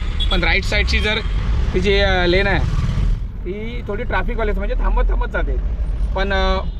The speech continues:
जी वेस्टर्न लाईनला जी ट्रॅफिक असते भावनो, भयानक असते, तर त्याच्यामुळे तुम्ही जर वेस्टर्न लाईनला कधी आलात तर ह्या अशा लेफ्टच्या लाईनीमध्ये गाडी चालवा, जेणेकरून तुमचीसुद्धा जी पाच ते दहा मिनटं जी असतील ते तुमची वाचतील.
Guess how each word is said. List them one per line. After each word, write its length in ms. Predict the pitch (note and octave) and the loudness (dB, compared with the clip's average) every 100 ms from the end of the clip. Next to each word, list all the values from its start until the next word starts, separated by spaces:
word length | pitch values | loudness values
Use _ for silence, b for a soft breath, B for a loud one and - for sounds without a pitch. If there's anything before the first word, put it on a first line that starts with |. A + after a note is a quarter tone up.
| D#3+ | -6
जी 100 | G#3 B3+ - | -6 -6 -4
वेस्टर्न 320 | F#3 F#3 B3+ | -2 -2 0
लाईनला 220 | A#3+ A#3+ | 0 0
जी 100 | A#3 | -2
ट्रॅफिक 320 | A#3 F3+ F3+ | -2 -2 0
असते 140 | A3+ G#3+ | -2 -2
भावनो, 200 | F3 F#3 | -2 0
भयानक 360 | E3+ F#3 G3+ | 0 0 0
असते, 160 | - - - - - | 0 0 2 2 2
तर 100 | - | 2
त्याच्यामुळे 420 | G3+ G#3+ A3 A3 A#3 - - - A3 | 2 0 0 -2 -4 -4 -2 0 0
तुम्ही 160 | A3+ | 0
जर 140 | A3+ A3 | 0 -2
वेस्टर्न 260 | G#3+ A3+ | -4 -6
लाईनला 160 | A3+ A3+ | -6 -6
कधी 160 | G#3+ | -6
आलात 260 | G#3 F#3+ F#3+ - - - - | -6 -4 -6 -6 -8 -6 -4
तर 120 | G3 | -4
ह्या 440 | G3 - F3 F3+ G3 F3 | -4 -2 -2 -2 -2 -4
अशा 200 | D#3 G#3 | -4 -2
लेफ्टच्या 320 | G3 - G#3+ | -2 -2 -2
लाईनीमध्ये 480 | G3+ G3+ G3 F#3+ G#3 | 0 -2 -2 -2 -2
गाडी 240 | E3+ G3 | 0 0
चालवा, 320 | F#3+ E3+ E3 - - - - - - - - | 0 0 0 0 0 0 0 2 0 0 0
जेणेकरून 340 | E3+ F3 F3+ | 2 2 2
तुमचीसुद्धा 460 | F3 F3+ F3+ F3+ F3+ - - | 0 2 2 2 2 2 2
जी 60 | |
पाच 320 | E3+ F3+ E3+ G3 | 2 2 2 2
ते 80 | |
दहा 160 | F3+ D#3+ | 2 2
मिनटं 240 | E3+ F3 | 2 2
जी 100 | E3+ | 2
असतील 540 | E3+ - E3+ - - - - | 2 2 2 2 2 0 0
ते 80 | - | -4
तुमची 160 | - E3+ | -6 -8
वाचतील. 380 | E3 D#3 - | -8 -6 -6